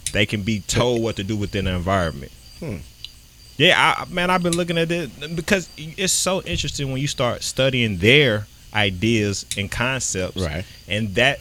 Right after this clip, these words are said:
Speaker 1: that's their justification of why society is the way it is. It's their justification why Africa is in the state that it's in. It's their justification for why North Korea or, or why Mexico is the way it is, because
Speaker 2: They're
Speaker 1: they're
Speaker 2: saying
Speaker 1: not
Speaker 2: it's their en-,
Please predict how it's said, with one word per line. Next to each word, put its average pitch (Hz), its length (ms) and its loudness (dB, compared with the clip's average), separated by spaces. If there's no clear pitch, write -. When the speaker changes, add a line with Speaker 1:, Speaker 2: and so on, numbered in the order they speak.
Speaker 1:
that's 120 340 0
their 131 160 0
justification 120 1000 -4
of 98 180 -4
why 110 460 0
society 104 640 -2
is 95 140 -6
the 98 80 -8
way 95 240 -2
it 92 60 -4
is. 98 380 -4
It's 104 160 -4
their 104 180 -2
justification 104 880 -6
why 98 200 -2
Africa 95 680 -6
is 98 220 -2
in 101 120 -2
the 90 80 -4
state 98 320 -2
that 98 120 0
it's 98 220 -2
in. 90 280 -2
It's 95 120 -4
their 101 180 -4
justification 101 880 -8
for 95 180 -8
why 95 180 -4
North 101 320 -2
Korea 101 420 -2
or, 87 140 -6
or 90 320 -2
why 95 200 0
Mexico 98 640 -4
is 92 140 -6
the 95 80 -6
way 92 240 -2
it 90 80 -4
is, 92 280 -4
because 95 460 -4
Speaker 2:
They're 104 200 -2
Speaker 1:
they're 120 140 4
Speaker 2:
saying 113 120 4
Speaker 1:
not 120 180 4
Speaker 2:
it's 98 200 -2
their 95 380 0
en-, 85 240 -6